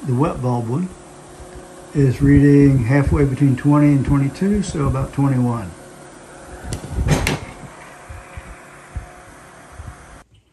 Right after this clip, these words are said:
Okay, we'll use our ruler. Makes it a lot easier. Line it up on twenty-five for the dry bulb temperature. It's right there, that line.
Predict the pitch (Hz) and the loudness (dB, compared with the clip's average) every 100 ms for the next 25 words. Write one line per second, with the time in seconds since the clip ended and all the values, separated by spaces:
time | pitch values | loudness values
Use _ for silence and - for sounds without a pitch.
0 | _ _ - 220 165 156 139 131 139 156 | _ _ -10 -6 -4 0 2 2 2 2
1 | 135 131 131 139 170 233 202 - _ _ | 2 2 2 4 4 2 -2 -8 _ _
2 | _ _ _ - - 147 131 - 127 131 | _ _ _ -20 -12 -6 -6 -6 -6 -2
3 | 143 151 160 165 175 151 - _ _ _ | 2 4 2 0 -6 -8 -14 _ _ _
4 | - - 147 147 139 147 147 127 - 160 | -20 -6 0 2 2 0 -2 -4 -4 0
5 | 147 131 147 147 151 139 123 110 135 131 | 0 0 0 0 -2 -2 -6 -4 -2 -2
6 | 123 117 104 135 127 120 170 170 - _ | -2 -6 -6 -6 -6 -6 -10 -12 -14 _
7 | _ _ - 135 127 - 123 127 123 131 | _ _ -14 -10 -8 -6 -8 -6 -8 -10
8 | 127 117 143 | -12 -10 -10